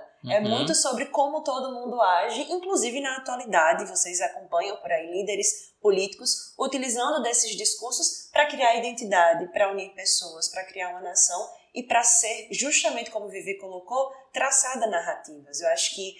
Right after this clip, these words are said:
Speaker 1: analisar uma guerra é você analisar as na-, as várias narrativas que surgem a partir dela. Acho que vai ser uma conversa interessante a gente caminhar um pouco mais pra frente sobre isso.
Speaker 2: Uhum. E aí vem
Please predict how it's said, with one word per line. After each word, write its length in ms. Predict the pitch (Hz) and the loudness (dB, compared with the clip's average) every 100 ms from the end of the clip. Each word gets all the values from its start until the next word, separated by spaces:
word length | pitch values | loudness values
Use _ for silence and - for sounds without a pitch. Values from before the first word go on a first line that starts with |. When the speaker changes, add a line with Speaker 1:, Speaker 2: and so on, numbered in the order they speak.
| - _ _ - | -20 _ _ 0
Speaker 1:
analisar 600 | 214 220 226 214 220 240 | 2 2 0 0 2 2
uma 180 | 262 214 | 0 -2
guerra 220 | 190 202 | -2 -2
é 20 | 202 | -4
você 240 | 208 208 | -4 -4
analisar 760 | 202 190 196 180 175 196 - - | -6 -8 -6 -2 0 0 -4 -6
as 180 | 196 196 | -6 -4
na-, 340 | 214 202 - | 0 0 0
as 180 | 208 208 | -4 -4
várias 460 | 220 285 311 294 - | 2 2 2 0 -2
narrativas 640 | 240 240 214 214 190 214 | -4 -2 -4 -4 -10 -6
que 140 | - 220 | -6 -6
surgem 440 | - 202 196 202 | -6 -6 -10 -10
a 80 | 190 | -8
partir 380 | 190 190 - 196 | -6 -6 -4 2
dela. 300 | 165 151 - - - - | 6 6 4 -6 -14 -2
Acho 160 | - | -2
que 40 | - | 0
vai 80 | 190 | 2
ser 120 | 190 | 2
uma 80 | 180 | 0
conversa 380 | 196 180 160 - | -2 0 2 2
interessante 560 | - 170 170 - - | 4 4 4 0 -4
a 60 | 170 | -8
gente 540 | 170 160 160 156 156 _ _ - | -8 -8 -12 -14 -16 _ _ -6
caminhar 460 | 175 180 170 165 | -6 -2 0 0
um 40 | 165 | -2
pouco 200 | 160 160 | -8 -6
mais 160 | 156 - | -8 -8
pra 120 | 156 | -14
frente 400 | - 156 156 175 _ | -16 -16 -16 -20 _
sobre 500 | - - - 165 165 | 0 0 0 -6 -6
isso. 220 | - - 143 | 0 2 4
Speaker 2:
Uhum. 320 | 160 151 214 - - - - - | 2 0 0 -2 -6 -10 -10 -8
E 120 | 117 | -2
aí 240 | 135 185 220 | 0 0 -2
vem 500 | 123 131 190 180 | -2 -2 -2 -6